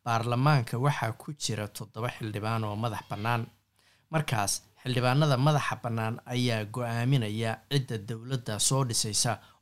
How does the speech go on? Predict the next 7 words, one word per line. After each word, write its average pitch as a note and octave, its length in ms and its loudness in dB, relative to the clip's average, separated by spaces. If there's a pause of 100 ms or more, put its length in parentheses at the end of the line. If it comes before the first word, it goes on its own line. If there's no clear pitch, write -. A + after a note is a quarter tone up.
(100)
oo B2 220 -4
cidday C#3+ 320 0
taageeraan G#2+ 800 -4
ayaa A2+ 300 -4 (100)
dowladda A#2+ 440 -6 (120)
soo A#2+ 280 4
dhisaysa. G#2 520 -6